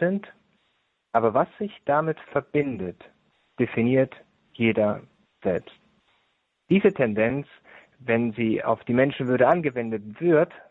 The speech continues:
kann zu dramatischen Konsequenzen führen. Denn nur zu leicht wird dann dem einen oder der anderen eben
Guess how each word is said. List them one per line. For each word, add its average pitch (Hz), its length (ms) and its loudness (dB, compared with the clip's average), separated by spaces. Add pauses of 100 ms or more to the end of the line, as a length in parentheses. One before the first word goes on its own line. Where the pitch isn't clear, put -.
(180)
kann 185 280 -4
zu 156 120 -10
dramatischen 127 640 -2
Konsequenzen 120 680 -2
führen. 104 420 -6 (640)
Denn 127 320 0
nur 135 200 -4
zu - 180 -2
leicht 180 420 0
wird 123 220 -8
dann 139 340 -4 (100)
dem 107 240 -6
einen 143 540 -2 (280)
oder 101 380 -4 (140)
der 98 100 -2
anderen 139 420 -2
eben 131 400 -4